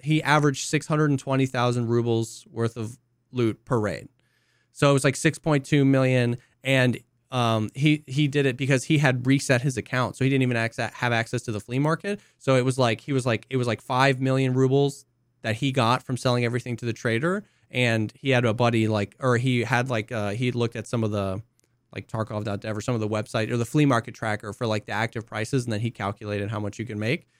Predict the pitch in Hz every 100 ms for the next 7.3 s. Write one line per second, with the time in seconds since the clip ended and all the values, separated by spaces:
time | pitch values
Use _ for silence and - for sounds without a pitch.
0 | _ _ 123 143 139 143 127 113 _ _
1 | _ _ _ _ _ _ - 117 123 127
2 | 127 117 - - _ _ _ _ _ _
3 | _ _ _ _ _ 113 120 107 95 -
4 | _ _ _ _ _ _ _ _ _ _
5 | _ _ _ _ - 131 156 - - -
6 | 113 117 120 120 120 113 120 120 107 101
7 | - 120 139